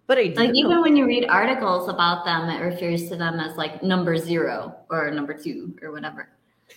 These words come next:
Speaker 1: I wouldn't know who they were talking about because I just know, like,
Speaker 2: Mm-hmm.
Speaker 1: the name of the guys. I, I used to know just Joey Jordison, Corey
Speaker 2: Mm-hmm.
Speaker 1: Taylor, uh, the Clown,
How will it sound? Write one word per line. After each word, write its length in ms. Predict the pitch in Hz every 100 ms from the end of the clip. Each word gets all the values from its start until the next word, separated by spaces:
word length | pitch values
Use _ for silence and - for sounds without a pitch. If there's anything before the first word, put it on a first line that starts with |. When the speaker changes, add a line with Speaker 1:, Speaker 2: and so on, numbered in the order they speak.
| _ - - - - - -
Speaker 1:
I 140 | 170 180
wouldn't 540 | 180 185 180 185 185
know 720 | 185 170 175 185 170 147 127
who 320 | 131 170 196
they 180 | 185 180
were 260 | 175 180 180
talking 380 | 202 170 185
about 440 | 175 165 160 156 147
because 540 | 147 151 143 139 131
I 100 | 143
just 280 | 143 151 151
know, 160 | 160 151
like, 320 | 151 139 -
Speaker 2:
Mm-hmm. 300 | 254 254 214
Speaker 1:
the 100 | 160
name 200 | 160 240 294
of 100 | 254
the 60 | 165
guys. 380 | 170 190 196 175
I, 260 | 160 165 -
I 60 | 147
used 380 | 147 185 -
to 80 | 196
know 160 | 170 165
just 340 | 156 135 135 - 131
Joey 340 | 160 180 226
Jordison, 580 | 147 117 117 - 208 285 _ _ _ _ -
Corey 280 | 160 185 196
Speaker 2:
Mm-hmm. 120 | 196
Speaker 1:
Taylor, 400 | 151 131 180 311 _ _ _ _ _ -
uh, 420 | 143 139 139 139 - _ _ _ _ _ -
the 120 | 165
Clown, 680 | 170 - 156 139 156 262